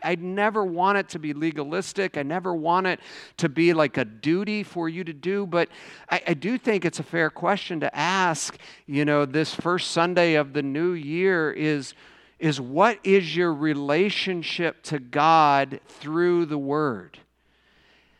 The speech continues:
You know, do, are you cherishing the Word? Are you delighting in the Word? Are you meditating on the Word? Are you taking it in? Is the Word,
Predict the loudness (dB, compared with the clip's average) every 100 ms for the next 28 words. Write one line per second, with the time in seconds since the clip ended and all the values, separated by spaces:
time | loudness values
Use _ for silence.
0 | _ _ _ _ _ _ _ 0 2 2
1 | -4 -4 0 2 2 0 -6 -6 -6 -2
2 | 2 2 2 -2 -4 -4 -4 -4 -4 -2
3 | -2 -2 -4 -4 -4 0 2 4 2 0
4 | -4 -6 -6 -4 -2 -2 -2 -2 -4 0
5 | 0 0 -4 -2 -2 -2 -4 -6 -6 -8
6 | -6 -4 -4 -4 -6 -10 -6 -4 -2 -4
7 | -2 0 0 0 -4 -4 -4 0 2 4
8 | 6 4 0